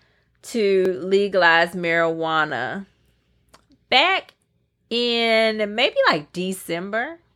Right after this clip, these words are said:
kinda like the end of last year, beginning of this year. And Matt Gaetz got up and was like, "Yeah, like,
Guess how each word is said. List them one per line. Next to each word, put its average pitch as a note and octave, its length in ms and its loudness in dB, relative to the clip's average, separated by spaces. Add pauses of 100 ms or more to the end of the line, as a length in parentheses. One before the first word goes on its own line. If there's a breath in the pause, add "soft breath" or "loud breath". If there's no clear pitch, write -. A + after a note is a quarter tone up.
(280)
kinda D#4+ 260 2
like A3+ 240 2
the F#3 160 -4
end A3+ 220 -2
of G3+ 140 -2
last G#3 460 2
year, G#3+ 240 -2
beginning F#3 480 -6
of F3 140 -8
this E3+ 320 -10
year. D#3+ 380 -14 (800 soft breath)
And B3 540 4
Matt C#4 400 0
Gaetz D#4+ 560 0
got C4 300 2
up C#4+ 260 0
and C4 160 -12
was B3+ 100 -8
like, A#3+ 320 2
"Yeah, B3 340 2
like, F3 360 2